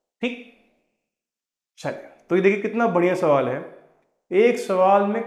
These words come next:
कितने मल्टीपल कॉन्सेप्ट्स ना फंडामेंटल लेवल पे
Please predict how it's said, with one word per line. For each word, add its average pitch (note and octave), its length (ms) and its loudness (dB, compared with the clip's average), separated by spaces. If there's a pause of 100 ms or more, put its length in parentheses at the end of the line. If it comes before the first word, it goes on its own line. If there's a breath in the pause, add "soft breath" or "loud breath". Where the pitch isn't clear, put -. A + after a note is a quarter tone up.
कितने A#3+ 460 -4
मल्टीपल G3 840 2
कॉन्सेप्ट्स F3+ 920 -4
ना G3 100 -6 (720)
फंडामेंटल G#3 920 0
लेवल D#3+ 260 0
पे G3+ 160 -4